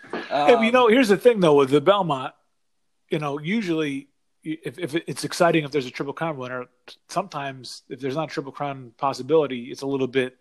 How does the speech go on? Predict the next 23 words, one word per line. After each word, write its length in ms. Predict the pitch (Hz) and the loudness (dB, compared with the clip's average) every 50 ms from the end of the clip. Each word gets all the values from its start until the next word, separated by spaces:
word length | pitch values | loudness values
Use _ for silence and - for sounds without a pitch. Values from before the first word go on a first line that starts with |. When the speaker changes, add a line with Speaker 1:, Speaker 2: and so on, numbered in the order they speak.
| _ _ _ | _ _ _
Speaker 1:
of 100 | 139 117 | -14 -14
a 40 | 107 | -12
forgotten 480 | - - 120 117 135 127 127 - 98 | -10 -8 0 2 2 2 2 0 -4
race. 460 | 123 143 143 127 117 107 - - - - _ _ _ _ _ _ - - | -2 0 0 0 -2 -6 -10 -14 -16 -18 _ _ _ _ _ _ -6 -2
I 60 | 170 | 2
mean, 200 | 160 160 160 160 | 2 2 2 2
it's, 180 | 160 135 - | 0 -4 -8
it, 160 | - 220 190 175 | -12 -12 -12 -10
you 120 | - 214 226 | -2 0 2
always 200 | 220 196 170 - | 2 2 0 -2
kind 200 | - 175 156 143 | -4 -6 -6 -6
of, 80 | 143 - | -6 -8
you're, 160 | 160 165 175 175 _ | -6 -8 -8 -8 _
it's 280 | 175 170 175 175 _ - | -8 -8 -8 -8 _ -8
always 160 | 185 170 151 | -6 -6 -6
on 60 | 139 | -8
your 140 | 139 139 147 | -10 -8 -6
radar. 300 | 170 185 175 160 151 135 | -6 -4 -4 -4 -6 -6
You're 100 | 135 123 | -8 -12
gonna 80 | 123 | -12
be 60 | 127 127 | -14 -10
watching, 540 | 143 156 160 160 156 - - 123 120 117 120 _ _ _ _ _ _ _ _ _ _ _ | -6 -6 -6 -6 -8 -10 -16 -20 -20 -20 _ _ _ _ _ _ _ _ _ _ _ _
but 200 | - 131 123 123 | -8 -8 -8 -8